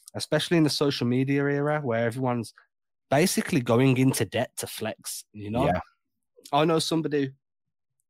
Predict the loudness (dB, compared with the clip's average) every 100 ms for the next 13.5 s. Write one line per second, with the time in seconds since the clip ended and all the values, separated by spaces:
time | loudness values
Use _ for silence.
0 | -10 -2 2 2 0 -2 -2 -2 -2 -2
1 | 0 -2 -2 0 0 0 -2 -2 -2 -2
2 | -2 -2 -2 -2 -4 -4 -6 -6 -8 -4
3 | -4 -4 -8 _ _ _ _ -4 -2 0
4 | 2 4 4 2 0 -2 -2 -4 -10 _
5 | _ _ -2 0 0 -6 -12 -4 -4 -2
6 | 0 -2 -2 -2 2 2 2 2 0 -6
7 | -6 -6 -2 -2 -2 -4 -2 -2 -4 _
8 | -4 0 2 2 0 -4 _ _ _ _
9 | _ 0 2 4 4 4 2 0 0 0
10 | -2 -6 -6 0 2 4 2 0 0 2
11 | 2 4 2 2 2 2 2 0 2 2
12 | 2 0 0 2 2 2 0 0 0 0
13 | 0 0 -2 -6